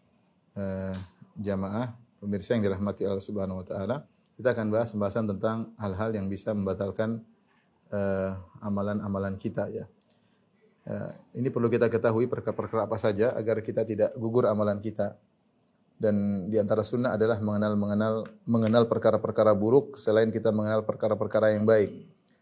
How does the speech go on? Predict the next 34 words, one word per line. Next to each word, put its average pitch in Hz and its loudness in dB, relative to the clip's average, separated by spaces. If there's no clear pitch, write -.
Makanya 110 2
Hudzaifah 107 2
berkata, 104 2
"Kana 107 0
Nabi, 101 -2
kana 117 4
nasu 107 0
yas'aluna 110 -2
Rasulullah 101 -4
sallam 117 -2
anil 104 -4
khair 120 2
wa 104 0
kuntu 117 -4
as'aluhu 107 -4
anis 101 -2
syarr 123 2
makhafata 104 0
ayudrikani." 101 0
Orang-orang 110 0
bertanya 107 2
kepada 107 2
Nabi 101 0
sallallahu 98 2
alaihi - -8
wasallam 113 2
tentang 98 0
kebaikan, 107 -2
adapun 104 -2
aku, 107 -2
aku 113 -4
bertanya 113 0
tentang 107 -2
keburukan, 110 2